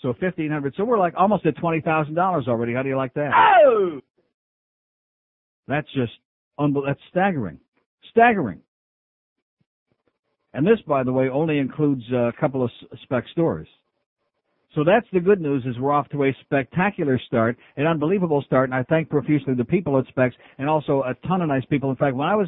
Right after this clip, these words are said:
Speaker 1: leaving at two o'clock, in fact, it took me to long after two 'cause there were people still standing in line, about two fifteen on Saturday, and I almost get to my car, and a couple comes racing over. "Neil," they stopped me.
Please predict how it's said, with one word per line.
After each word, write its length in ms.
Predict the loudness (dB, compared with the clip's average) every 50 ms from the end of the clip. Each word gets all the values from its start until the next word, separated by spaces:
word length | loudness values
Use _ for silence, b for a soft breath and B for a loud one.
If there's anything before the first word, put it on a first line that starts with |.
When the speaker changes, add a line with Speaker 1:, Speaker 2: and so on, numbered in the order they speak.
| -4 -8
Speaker 1:
leaving 560 | -8 -6 -4 -2 -2 -2 -2 -2 -2 -2 -4 -6 _ _ _ _ _ -8
at 160 | -8 -8 -4 0
two 120 | 0 0
o'clock, 400 | 0 0 0 -2 -2 -2 -4 -6
in 200 | -8 -6 -6 -6
fact, 240 | -4 -4 -4 -4 -4
it 100 | -6 -4
took 120 | -4 -4
me 120 | -2 -4 -4
to 100 | -2 -2
long 280 | -2 0 0 0 0
after 260 | 0 -2 -2 -2 -4 -4
two 180 | -2 -2 -2
'cause 140 | 0 -2 -2
there 80 | -2 -2
were 80 | -2
people 280 | -2 -4 -4 -2 -2 -4
still 200 | -2 -2 -2 -2
standing 320 | 0 -2 0 0 0 0
in 80 | 0 0
line, 280 | 0 0 0 -2 -4 -6 b b b
about 240 | b -2 -2 -2 0
two 140 | 0 -2 0
fifteen 400 | 0 0 -2 0 0 -2 0 0
on 160 | 0 0 0 0 0
Saturday, 420 | 0 0 0 0 -2 -4 -6 -8 _ _ _ _ _ _ -8
and 80 | -4 -2
I 100 | -2 0
almost 340 | 2 2 2 2 0 0 0
get 140 | -2 -2 0
to 80 | 0
my 140 | 0 0 -2
car, 240 | 0 0 2 2 2
and 100 | 2 0
a 60 | -4
couple 280 | -2 -2 -2 0 0 -2
comes 260 | -2 0 0 0 0 0
racing 460 | -2 0 0 0 0 0 -2 -4 -2
over. 240 | 0 0 0 0 -2
"Neil," 340 | -2 -2 -2 0 0 0 0
they 120 | 0 -2 -4
stopped 340 | -4 -2 -2 -2 -2 -2
me. 140 | -4 -6 -6